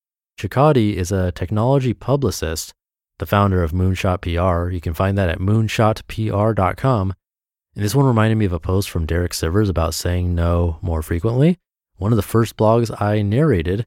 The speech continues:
actually the first time I narrated his content at all, that was back in episode forty-four, so long ago, but great post and well received.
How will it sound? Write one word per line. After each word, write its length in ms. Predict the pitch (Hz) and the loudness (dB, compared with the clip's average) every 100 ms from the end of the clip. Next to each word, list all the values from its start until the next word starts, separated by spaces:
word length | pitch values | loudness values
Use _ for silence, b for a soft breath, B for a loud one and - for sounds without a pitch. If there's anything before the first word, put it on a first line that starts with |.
| - _ _ - | -10 _ _ -6
actually 200 | 98 104 | -2 0
the 80 | 90 | 2
first 180 | 123 | 0
time 140 | 110 92 | 0 0
I 60 | |
narrated 420 | 85 85 85 85 78 | 0 0 0 -2 -2
his 200 | 95 - | -4 -4
content 520 | 101 120 - 80 78 | -2 -2 -2 -4 -4
at 120 | 80 | 0
all, 280 | 110 95 78 | 2 2 0
that 100 | 87 | -6
was 120 | 87 | -6
back 260 | - 90 90 | -6 -6 -6
in 100 | 85 | -8
episode 460 | 90 92 - 87 | -8 -8 -6 -8
forty-four, 800 | 80 - 131 143 - 123 104 87 | -6 -4 0 0 0 0 2 0
so 180 | - 107 | 0 2
long 280 | 104 104 98 | 4 2 0
ago, 340 | 80 82 85 - _ _ _ _ | 0 0 0 -4 _ _ _ _
but 220 | - 87 90 | -4 -4 0
great 220 | 107 107 | 0 2
post 400 | 107 104 - - _ _ | 2 2 0 -8 _ _
and 240 | - 104 101 | -2 2 4
well 160 | 85 | 2
received. 460 | 80 76 80 95 | 2 -2 -2 -2